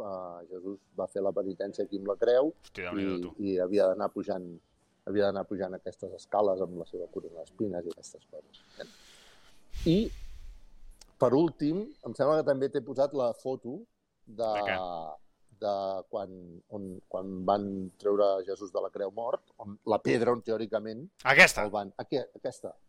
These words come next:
Speaker 1: eh? Aquesta, que aquí, aquí sí que hi ha una diferència molt abismal de quan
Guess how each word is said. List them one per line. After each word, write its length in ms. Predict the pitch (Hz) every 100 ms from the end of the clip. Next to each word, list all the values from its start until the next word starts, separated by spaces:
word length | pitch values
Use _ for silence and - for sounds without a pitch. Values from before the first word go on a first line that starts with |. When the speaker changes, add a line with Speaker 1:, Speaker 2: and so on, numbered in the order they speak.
| _ -
Speaker 1:
eh? 160 | 160 233 _ _ _ _ _ - -
Aquesta, 760 | 104 - 110 - 117 110 104 90 _ _ -
que 120 | 143 -
aquí, 340 | - 190 214 131
aquí 200 | - 170
sí 140 | 185
que 80 | 175
hi 40 |
ha 60 | 151
una 140 | 139
diferència 540 | 135 127 123 127 - 113
molt 180 | 127 123
abismal 460 | 120 117 131 135
de 80 | 123
quan 300 | 117 110 104